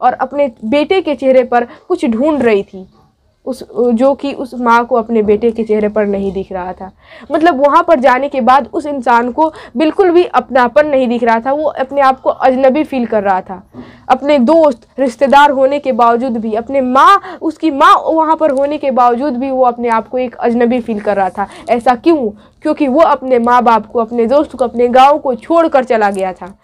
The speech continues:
अपने बाप के, को बीमारी की हालत में छोड़ कर चला गया था। और कई सालों के बाद उसका जब मतलब पूरा हो गया और वापस उस गांव में आया, तो उस इंसान को उस, <coughs> उस अपने ही घर में, अपने ही गांव में अजनबी जैसा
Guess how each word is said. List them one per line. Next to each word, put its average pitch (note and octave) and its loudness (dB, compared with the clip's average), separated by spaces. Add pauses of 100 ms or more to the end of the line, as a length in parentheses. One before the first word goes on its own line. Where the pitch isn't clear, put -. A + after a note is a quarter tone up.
(440)
अपने C4+ 0
बाप C4+ 2
के, C#4 -8
को B3+ -6
बीमारी B3+ 2
की F4+ 0
हालत C4+ 0
में B3 -2
छोड़ A#3 -4
कर G#3+ -6
चला F#3 -8
गया F#3 -8
था। F3+ -20 (520)
और A#3 4 (140)
कई E4+ 4
सालों C4+ 2
के C4+ -2
बाद B3 4
उसका A#3+ -4
जब A3+ -2
मतलब A3 -2 (100)
पूरा B3+ 0
हो G#3+ 0
गया A3 2 (220)
और A3 -4
वापस A3+ 2
उस - -14
गांव A3 2
में G#3+ -2
आया, G3+ 0 (220)
तो A3+ -6
उस - -10
इंसान A#3 0
को A3+ 0 (300)
उस, - -16
<coughs> C#4 0
उस C4+ -8 (200)
अपने B3+ -2
ही G4 6
घर C#4 2
में, G3 -4 (140)
अपने C4+ -6
ही F4 0
गांव C#4 4
में A3+ -2 (240)
अजनबी A3+ -4
जैसा G3 -4